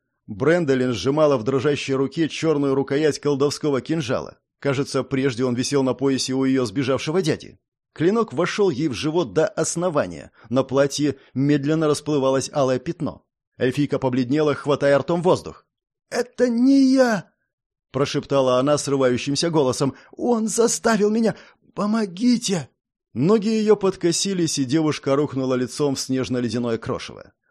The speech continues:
Падая, Брэндолин попыталась удержаться, но тщетно. Теперь на поверхности одного из камней врат виднелся длинный кровавый след от её ладони. Первым к ней бросился Браннан, сразу за ним Эвион, а Элмерик оцепенел.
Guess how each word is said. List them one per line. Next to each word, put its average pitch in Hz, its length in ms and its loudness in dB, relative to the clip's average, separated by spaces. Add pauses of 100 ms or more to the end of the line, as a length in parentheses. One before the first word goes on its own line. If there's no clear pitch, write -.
(120)
Падая, 131 340 2
Брэндолин 131 480 0
попыталась 135 480 -2
удержаться, 139 600 -2
но 156 180 -2
тщетно. - 540 -4 (240)
Теперь 214 280 -6
на 185 120 -2
поверхности 156 580 -4
одного 135 460 -2
из 127 160 -2
камней 131 340 0
врат 135 400 0 (260)
виднелся 156 640 0
длинный 180 560 -2
кровавый 139 600 0
след 143 480 -2
от 135 180 -2
её 127 240 0
ладони. 113 460 -2 (420)
Первым 214 480 4
к - 80 -6
ней 180 160 4
бросился 156 540 2
Браннан, 95 480 -2
сразу 135 360 0
за 131 140 2
ним 139 180 2
Эвион, 95 560 0
а 120 260 0
Элмерик 139 420 2
оцепенел. 135 600 -4